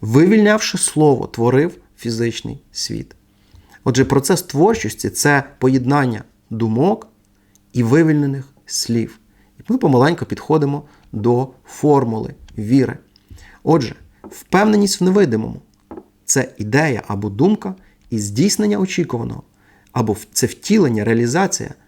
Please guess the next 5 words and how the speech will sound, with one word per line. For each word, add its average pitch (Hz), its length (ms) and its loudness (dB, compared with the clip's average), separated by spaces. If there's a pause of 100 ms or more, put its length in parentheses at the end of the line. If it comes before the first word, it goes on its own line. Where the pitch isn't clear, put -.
(340)
або 131 300 2
вивільнення 165 580 2
слова. - 420 -2 (800)
Пасивна 151 500 2
сторона, 117 460 -6